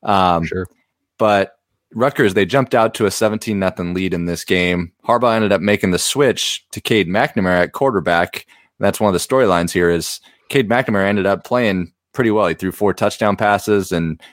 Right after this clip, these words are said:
Speaker 1: he replaced Joe Milton. So maybe if you're a Michigan fan, maybe McNamara can, uh, provide a little fire for that, uh, that offense in the, in the coming weeks. Um,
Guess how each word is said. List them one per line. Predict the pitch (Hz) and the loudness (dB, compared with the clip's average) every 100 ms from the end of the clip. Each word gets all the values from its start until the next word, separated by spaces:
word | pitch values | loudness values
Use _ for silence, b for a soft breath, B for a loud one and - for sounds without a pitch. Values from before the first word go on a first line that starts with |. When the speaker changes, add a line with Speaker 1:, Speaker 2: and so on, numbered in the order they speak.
| B | B
Speaker 1:
he | - | -6
replaced | 90 - 101 - | -4 0 -2 2
Joe | 95 | 0
Milton. | 90 98 101 | 2 0 0
So | 92 92 | 0 0
maybe | 87 95 104 110 104 104 113 117 | 0 2 2 2 2 2 0 -4
if | - - | -8 -2
you're | 95 92 | 0 2
a | 90 | 2
Michigan | 95 - 101 98 | 0 -2 -2 0
fan, | 104 98 92 | 0 0 2
maybe | 90 95 92 92 | 2 2 2 0
McNamara | 87 90 - 92 92 92 | 0 0 -2 0 0 0
can, | 90 82 B B B B B | -2 -4 B B B B B
uh, | - 87 80 | -2 0 0
provide | - 85 92 | 0 0 2
a | 90 | 2
little | 92 | 2
fire | 85 - 95 92 | 0 0 2 2
for | - | 0
that, | 87 85 - _ | 0 0 -4 _
uh, | 95 85 82 | -6 -4 -2
that | 92 87 | 0 2
offense | 92 - 85 80 - - - | 2 0 -2 -4 -8 -10 -10
in | 110 90 | -6 -4
the, | 85 85 | -2 -4
in | 92 | -4
the | 87 | -6
coming | - 98 90 82 | -2 -2 0 0
weeks. | 92 87 - - _ - | 0 -2 -6 -10 _ -2
Um, | 90 78 | 0 0